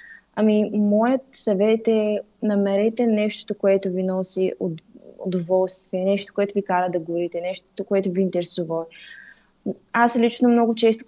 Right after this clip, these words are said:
когато бях малка, исках да опитам различни неща и родителите ми не ми позволяваха вече да се записвам на едно, второ, трето, но без да опиташ от тези неща, няма как да знаеш дали те са твоето признание. Затова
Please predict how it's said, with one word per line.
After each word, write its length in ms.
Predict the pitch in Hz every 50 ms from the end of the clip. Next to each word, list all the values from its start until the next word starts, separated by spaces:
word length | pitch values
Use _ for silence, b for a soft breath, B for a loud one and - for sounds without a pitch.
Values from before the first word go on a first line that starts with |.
| _ -
когато 260 | 220 220 214 220 196
бях 220 | 208 208 208 202
малка, 280 | 214 208 202 202 196 208
исках 180 | 202 - - 208
да 60 | 196
опитам 320 | 190 - 190 - 202 196
различни 320 | 190 180 190 196 - 214 196
неща 280 | 190 190 - - 190 185 185
и 40 | 190
родителите 400 | 185 180 185 - 196 190 190 196
ми 120 | 196 196 190
не 100 | 190 185
ми 160 | 185 185 190
позволяваха 680 | - - 190 - 185 185 190 185 185 180 190 - 202
вече 220 | 185 190 185 - 190
да 80 | 185
се 80 | 175 175
записвам 380 | 175 175 - 185 - 196 185 185
на 100 | 185 180
едно, 260 | 170 170 180 180 185 185
второ, 280 | - - 185 185 180 170
трето, 480 | - - 190 185 185 185 - 220 214 214 B B B B B
но 80 | 196 196
без 180 | 185 214 233 247
да 100 | 277 294
опиташ 440 | 262 - - 233 226 277 247 254 240
от 80 | 220
тези 240 | - 214 220 214 226
неща, 300 | 214 202 202 - - 196
няма 260 | 208 202 196 208 202 202
как 160 | 208 190 196
да 100 | 190 185
знаеш 300 | 180 185 185 185 185 185
дали 240 | 175 180 170 180 175 -
те 100 | 180 180
са 100 | - 180
твоето 340 | - - - 175 170 175 185
признание. 600 | - 180 170 160 160 165 165 156 160 156 156 - -
Затова 460 | 175 175 - - - 208 208 233 240